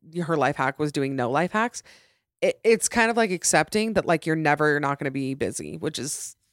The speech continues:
ugh, I just process that, and that's, that's depressing, but that's life, baby. Sometimes our to-do list will always be full. And something that I started doing is that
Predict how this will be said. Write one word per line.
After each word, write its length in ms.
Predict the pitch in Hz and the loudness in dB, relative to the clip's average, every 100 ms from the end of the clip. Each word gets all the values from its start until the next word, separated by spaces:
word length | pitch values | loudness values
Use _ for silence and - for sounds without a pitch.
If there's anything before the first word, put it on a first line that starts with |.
| _ _ _ - | _ _ _ -14
ugh, 260 | - - - - _ - | -12 -12 -16 -20 _ -8
I 140 | 160 | -6
just 460 | 135 127 - - - _ _ _ _ | -4 -4 -6 -10 -20 _ _ _ _
process 380 | 139 135 117 - | -2 0 -2 -2
that, 260 | 120 98 - | 0 -2 -4
and 360 | 139 107 127 - _ _ - | -6 -6 -8 -14 _ _ -4
that's, 180 | 214 - _ - | -4 -4 _ 2
that's 220 | 233 294 | 2 2
depressing, 380 | 294 285 269 202 | 0 0 0 -2
but 100 | 226 | 2
that's 320 | 381 415 - | 2 0 -6
life, 640 | 214 226 339 370 139 - | 0 4 6 6 2 0
baby. 420 | 160 180 262 339 _ _ _ | 2 2 2 -2 _ _ _
Sometimes 440 | - 320 370 392 320 | -2 2 2 2 4
our 160 | 240 | 2
to-do 260 | 247 202 226 | 2 -2 2
list 280 | 220 214 - | 2 0 2
will 160 | 185 - | 0 4
always 400 | 185 185 185 175 | 4 4 0 -2
be 200 | 170 165 | -8 -8
full. 400 | - 135 73 - - _ _ - | -2 0 0 -8 -20 _ _ 2
And 500 | 190 180 175 175 170 - _ _ _ - | 4 6 4 0 -6 -12 _ _ _ 0
something 360 | 208 247 262 247 | 2 4 2 4
that 100 | 160 | 4
I 100 | 165 | 4
started 320 | - 185 185 | 2 0 2
doing 380 | 180 180 190 190 | 0 2 0 -2
is 220 | 180 151 | -6 0
that 220 | 151 - | 0 0